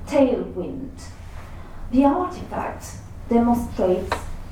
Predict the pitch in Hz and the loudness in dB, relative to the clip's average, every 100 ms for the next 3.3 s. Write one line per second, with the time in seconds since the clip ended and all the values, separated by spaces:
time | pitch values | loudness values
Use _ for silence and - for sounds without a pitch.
0 | - - 233 - 269 285 262 - - 196 | -2 4 4 6 6 6 4 0 -6 -8
1 | 175 - 180 196 185 - 269 180 - 208 | -8 -6 -6 -4 -4 -4 -2 -2 -2 2
2 | 220 220 262 269 277 - - 226 226 - | 4 6 6 6 4 0 -2 -2 -2 -4
3 | 180 170 - | -4 -4 -8